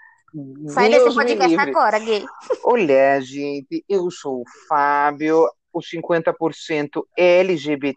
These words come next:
Speaker 2: T que completa esse podcast. É estranho me apresentar primeiro que a senhora, porque normalmente eu me apresento depois da senhora. Aí eu tô perdida agora.
Speaker 1: Parece que o jogo virou,
Speaker 2: Exatamente.
Speaker 1: não é mesmo?
Speaker 2: Mas, e é isso, gente. Eu sou o Fábio, entendeu? Sigam-me no meu Instagram, que é arroba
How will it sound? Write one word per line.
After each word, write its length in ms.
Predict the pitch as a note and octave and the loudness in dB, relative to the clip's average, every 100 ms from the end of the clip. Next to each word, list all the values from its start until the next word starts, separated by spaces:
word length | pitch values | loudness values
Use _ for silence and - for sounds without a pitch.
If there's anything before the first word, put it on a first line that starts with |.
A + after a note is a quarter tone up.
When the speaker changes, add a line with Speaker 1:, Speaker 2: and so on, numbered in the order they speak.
| - | -4
Speaker 2:
T 260 | D#3 D#3+ D#3+ | 0 0 -2
que 100 | G3 | -8
completa 880 | - G#3+ E3+ - E3+ D#3+ E3 F#3 | 0 0 0 -2 2 4 4 2
esse 160 | D#3+ - | -4 -10
podcast. 480 | - C#3+ C3+ D3+ - | -8 -6 -4 -4 0
É 100 | F3 | 2
estranho 480 | G3 - - A3 A#3+ | 0 0 0 2 2
me 80 | A#3 | 0
apresentar 460 | G3+ F#3 F#3 F3 F3+ | 0 0 0 0 -2
primeiro 360 | F3+ E3+ E3+ | -2 -2 -2
que 100 | E3 | 0
a 60 | E3 | -2
senhora, 400 | - E3 D#3 D3+ | -2 0 2 2
porque 380 | D#3+ D3 E3+ D#3+ _ - - | -2 -2 -2 -2 _ -20 -10
normalmente 460 | F#3+ G3 F#3+ F#3 F#3+ | -2 2 2 2 0
eu 60 | F#3+ | -2
me 60 | |
apresento 420 | F#3 F#3 F#3+ F#3 | -2 -2 -2 -2
depois 380 | F3+ G3 F#3 G3 | -2 -2 2 0
da 100 | F#3 | 0
senhora. 540 | F3+ - D3 C3 B2+ C3 | -4 -4 0 2 2 0
Aí 100 | D#3+ | 0
eu 80 | E3+ | 0
tô 140 | E3 | 0
perdida 500 | E3+ F#3 F3 F3+ E3+ | 0 -2 -2 -4 0
agora. 420 | F3+ E3+ D3+ D3 D3+ _ _ | 0 2 2 2 -2 _ _
Speaker 1:
Parece 260 | C4 B3 - | -4 -4 -2
que 100 | C#4+ | -2
o 40 | |
jogo 320 | A#3+ C4 B3 - | 2 2 2 2
virou, 260 | C4+ C4 | 2 2
Speaker 2:
Exatamente. 60 | C4 | 2
Speaker 1:
não 160 | B3+ A#3 | 0 -2
é 40 | |
mesmo? 340 | A3+ A#3+ C#4 | -2 -4 -4
Speaker 2:
Mas, 540 | A#3+ E3 E3 E3+ E3 E3 | 0 2 2 2 0 -4
e 220 | - G#3+ | -2 0
é 120 | G#4+ | 2
isso, 220 | G#4 D3+ C#3 | 2 0 -6
gente. 240 | C#3+ C3+ | -6 -6
Eu 60 | D3 | -4
sou 200 | E3+ D#3 | 0 0
o 40 | - | 0
Fábio, 520 | E3 D#3 D#3+ F#3+ G#3 | 0 2 4 2 -2
entendeu? 560 | G3 F#3 D#3 E3 E3+ E3+ | -8 -8 -4 0 2 2
Sigam-me 500 | E3 - F#3 E3+ E3+ | -2 -4 -2 -2 -4
no 100 | D#3+ | -6
meu 160 | D#3+ D#3 | -6 -6
Instagram, 560 | D3 - D3 D3 D#3 E3+ | -4 -2 -2 2 2 2
que 100 | F3 | 2
é 20 | |
arroba 400 | D3 D3 C#3+ | 0 0 -2